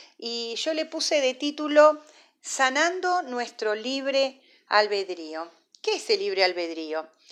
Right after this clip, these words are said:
Bueno, la palabra albedrío viene de la palabra arbitrio, y arbitrio significa árbitro o juez. O sea que, si queremos definir libre albedrío de acuerdo a estos conceptos, diríamos que libre albedrío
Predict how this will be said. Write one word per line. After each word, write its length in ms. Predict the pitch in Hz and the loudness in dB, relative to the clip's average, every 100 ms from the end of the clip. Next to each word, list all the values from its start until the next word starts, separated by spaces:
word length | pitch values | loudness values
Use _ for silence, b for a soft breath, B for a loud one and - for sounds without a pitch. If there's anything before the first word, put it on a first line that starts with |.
| b b | b b
Bueno, 180 | 269 254 | -4 2
la 120 | 254 | 4
palabra 360 | 247 254 320 339 | 4 4 6 6
albedrío 540 | 294 262 247 294 330 | 4 0 -2 -2 0
viene 460 | 254 247 269 294 294 b b _ | -2 -4 -2 -4 -6 b b _
de 360 | 190 220 226 - | -2 2 2 0
la 180 | 214 214 | -2 0
palabra 520 | 202 202 226 240 240 | 4 6 6 6 4
arbitrio, 1080 | - 208 202 196 226 247 - 180 170 160 160 | 6 4 4 2 -6 -8 -8 -8 -6 -6 -8
y 140 | 208 226 | 0 2
arbitrio 800 | 226 247 285 - 294 302 330 339 B B | 2 -2 -10 -10 -6 -2 -2 -4 B B
significa 840 | - 254 247 240 262 254 269 269 - _ - | -12 -8 -8 -8 -8 2 4 4 0 _ 8
árbitro 800 | 277 262 202 196 - 180 175 - _ _ b b b | 8 8 2 -4 -4 -2 -2 -6 _ _ b b b
o 160 | - 220 | 2 2
juez. 640 | - 214 202 180 - - - _ _ _ _ _ | 2 2 2 2 -4 -12 -18 _ _ _ _ _
O 160 | 247 | 2
sea 380 | 254 294 285 277 | 2 4 4 4
que, 520 | - 254 240 - - _ - - _ | 0 0 0 -2 -14 _ -20 -20 _
si 180 | - | -18
queremos 360 | 208 208 233 254 | -6 -2 -2 -2
definir 580 | 262 254 240 254 254 233 B B B B | -2 -4 -4 0 -2 -2 B B B B
libre 360 | 202 233 254 247 | -8 -4 2 4
albedrío 460 | 226 214 220 240 | 4 0 0 -2
de 80 | 208 | 0
acuerdo 380 | 190 214 220 220 | 0 2 2 4
a 80 | 208 | 2
estos 300 | 202 - 214 | 0 -6 -4
conceptos, 680 | 233 240 269 233 - 240 240 | -4 -2 0 0 0 -4 -2
diríamos 480 | 240 240 247 262 | -4 -2 -2 -4
que 160 | 254 220 | -4 -4
libre 240 | 220 226 | -4 0
albedrío 720 | 240 240 269 277 262 254 277 | 0 0 -2 -2 0 2 2